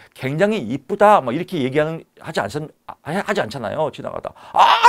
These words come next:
존나 이쁘네." 막 이렇게 하잖아요. 이게 청소년기의 발달 단계예요. 그래서 부정적인 개념에 경향이 있다. 이게 시험 문제입니다.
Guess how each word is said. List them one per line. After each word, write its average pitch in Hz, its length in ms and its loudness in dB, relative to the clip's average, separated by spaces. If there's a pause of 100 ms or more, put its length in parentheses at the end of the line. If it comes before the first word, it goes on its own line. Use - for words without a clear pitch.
(100)
존나 302 440 4
이쁘네." 302 420 6
막 175 300 2
이렇게 180 180 -6
하잖아요. 147 600 -4 (200)
이게 440 140 -4
청소년기의 226 720 -2 (220)
발달 127 400 0
단계예요. 127 720 -2 (1300)
그래서 - 280 -8
부정적인 156 560 -4
개념에 135 440 -4
경향이 110 320 -6
있다. 95 240 -10 (280)
이게 247 180 -2
시험 202 140 2
문제입니다. 107 460 -10